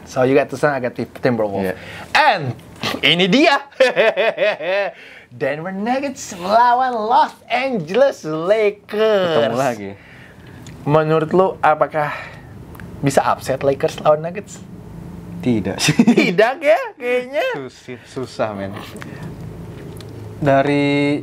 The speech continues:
Speaker 2: pertemuan tahun lalu pun kan
Speaker 1: Mhm.
Speaker 2: empat kosong.
Speaker 1: Yes.
Speaker 2: Sekarang pun ya, lu nggak cuman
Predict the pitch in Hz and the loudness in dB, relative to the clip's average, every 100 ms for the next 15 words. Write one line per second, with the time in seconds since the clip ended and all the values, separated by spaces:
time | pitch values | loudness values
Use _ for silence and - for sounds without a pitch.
0 | - - - - 147 147 147 143 139 139 | -6 -8 -6 -2 -2 0 0 2 2 -2
1 | 143 143 - - - - - - - 139 | -8 -10 -12 -14 -14 -14 -14 -8 -2 0
2 | 139 135 139 143 147 139 156 156 139 101 | 2 2 0 0 0 0 0 0 -2 -2
3 | - 101 92 - 113 95 - - - - | -4 -6 -8 -4 -2 -2 -4 -12 -14 -12
4 | - 123 120 131 135 135 175 190 156 117 | -2 4 4 4 -2 0 2 2 2 2
5 | 113 - - - - - - - - - | 2 -4 -20 -20 -20 -20 -20 -20 -18 -18
6 | - - - 135 180 147 127 123 123 123 | -18 -16 -2 0 4 4 2 -2 -2 -2
7 | 131 | -6